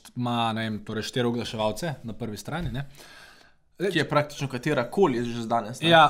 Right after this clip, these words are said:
Speaker 1: eh, oziroma katerakoli bolje iskana, dajmo temu reči.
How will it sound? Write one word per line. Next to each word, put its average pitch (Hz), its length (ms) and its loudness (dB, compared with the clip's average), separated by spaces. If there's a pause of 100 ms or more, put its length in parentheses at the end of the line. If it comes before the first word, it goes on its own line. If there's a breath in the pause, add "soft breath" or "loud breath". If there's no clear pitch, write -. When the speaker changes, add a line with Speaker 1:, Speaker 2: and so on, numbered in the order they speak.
(140)
Speaker 1:
eh, 143 120 -8 (200)
oziroma 151 300 4
katerakoli 160 640 4
bolje 127 340 2
iskana, 135 440 4
dajmo 120 260 0
temu 120 280 0
reči. 151 260 2